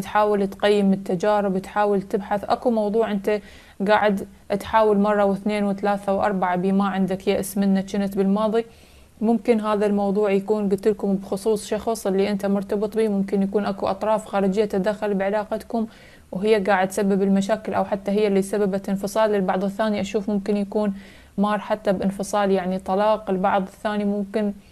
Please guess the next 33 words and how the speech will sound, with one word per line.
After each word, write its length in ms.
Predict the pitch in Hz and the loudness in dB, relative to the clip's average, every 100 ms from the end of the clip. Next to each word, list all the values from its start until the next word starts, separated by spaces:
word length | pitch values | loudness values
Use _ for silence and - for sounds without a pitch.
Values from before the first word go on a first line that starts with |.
| - - - - - | -20 -20 -20 -12 0
أيضًا 220 | 226 226 | 2 2
يكون 560 | 220 202 226 226 220 208 - - | 0 0 0 2 0 -2 -8 -2
مريت 420 | 202 202 214 214 | 0 4 2 2
بحالة 480 | 185 - 208 208 202 | -4 0 2 4 2
وفاة 420 | 196 196 208 214 214 | 0 2 4 4 2
بالسابق، 580 | 190 196 214 208 202 196 | -2 0 0 2 0 -2
وهاي 260 | 196 202 | 0 2
الحالة 380 | 196 196 196 196 | 0 -2 -2 0
مال 220 | 190 190 | 0 0
الوفاة 560 | 190 190 190 190 208 208 202 196 | -2 -2 -2 0 2 0 0 0
أو 180 | 196 196 - - - 196 | 0 -2 -14 -20 -8 0
الموضوع 600 | 190 196 196 226 220 - - | 4 4 4 4 4 0 -2
اللي، 480 | 190 196 196 190 185 | 0 4 6 6 4
الأزمة 480 | 190 - 214 208 | 2 2 2 2
اللي 140 | 190 185 | 0 -2
صارت، 460 | - 196 196 196 | 2 4 4 0
الصدمة 500 | 180 - 214 196 196 | -4 0 2 4 4
اللي 220 | 202 190 185 | 4 2 2
عانيت 460 | 175 185 208 202 | 0 0 0 0
من 60 | 196 | -2
عندها، 420 | 190 202 220 214 - - - - | 0 -2 -2 -4 -8 -20 -10 0
ظلت 420 | 190 220 214 - | 4 6 4 2
مأثرة 420 | 190 202 - 208 | 0 -2 -2 0
عليك 400 | 190 185 214 202 | 2 4 2 0
هواية. 340 | 196 196 190 190 | 0 2 4 4
المهم 340 | 196 208 233 | 2 2 2
دا 140 | 208 202 | 2 0
أشوف 280 | 202 233 | 0 0
أنت 160 | 214 196 | 0 2
ويا 240 | 208 220 | 2 4
بداية 320 | 208 208 220 214 | 2 2 2 0
السنة 420 | 202 - 226 220 | -6 -2 -2 0
أكو، 340 | 220 - 226 | -4 0 0